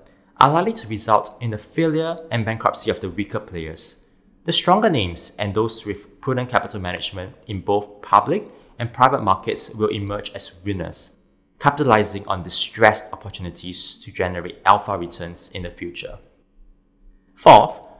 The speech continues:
although cost of capital has increased significantly and has stifled investment activities,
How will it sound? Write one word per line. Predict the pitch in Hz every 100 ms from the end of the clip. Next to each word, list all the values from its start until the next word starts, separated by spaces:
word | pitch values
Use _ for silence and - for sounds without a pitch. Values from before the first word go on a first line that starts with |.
| - _ -
although | 202 220
cost | 220 202 -
of | -
capital | 123 110 120
has | 107 -
increased | 110 - - 123 - -
significantly | - 107 101 - 110 98 110 - - -
and | 117
has | 113 -
stifled | - 123 135 160 -
investment | 110 95 95 - 110
activities, | - - 95 95 - 92 - -